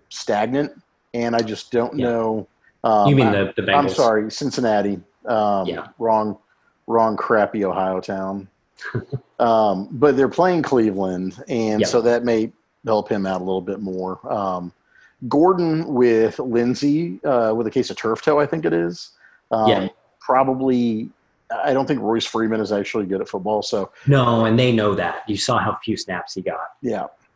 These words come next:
Speaker 1: yeah. And, I mean, you know, Gordon ended up finishing with fifteen carries, so I think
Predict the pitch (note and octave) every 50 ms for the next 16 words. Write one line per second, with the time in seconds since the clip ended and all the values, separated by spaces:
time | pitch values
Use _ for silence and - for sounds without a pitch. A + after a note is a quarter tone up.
0 | _ - A#2 G#2+ G2+ F#2 F2+ - - C#3+ C3 C3+ C3 C3 C3+ C3 B2+ C#3 C#3+ C#3+
1 | C3+ B2 A#2 A2 G#2 B2+ C3+ D3 D3 C#3 C3 A#2+ A#2 A2+ A#2+ A#2 - - - D3
2 | B2 A#2+ A#2 A#2 A#2 A2 - - B2 A2+ G2 - B2+ A2 G2+ - - G#2 - -
3 | A#2+ G#2+ G#2 G2 A2+ A2 G#2 G2+ G2+ G#2 G#2 - - A2+ G2+ G2 F#2+ - A2+ G#2
4 | F#2 -